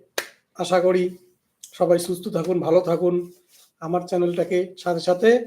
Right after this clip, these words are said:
একটু সাবস্ক্রাইব করে দিবেন। আর আমার চ্যানেলে সাবস্ক্রাইবের করার সাথে সাথে আপনার চ্যানেলগুলোকেও আমি সাবস্ক্রাইব করে দেবো।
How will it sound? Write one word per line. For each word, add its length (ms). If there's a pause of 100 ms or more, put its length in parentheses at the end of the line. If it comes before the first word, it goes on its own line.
(260)
একটু 200
সাবস্ক্রাইব 580
করে 160
দিবেন। 300 (800)
আর 340
আমার 320
চ্যানেলে 380
সাবস্ক্রাইবের 680
করার 280
সাথে 180
সাথে 300
আপনার 360
চ্যানেলগুলোকেও 640
আমি 280 (580)
সাবস্ক্রাইব 520
করে 160
দেবো। 240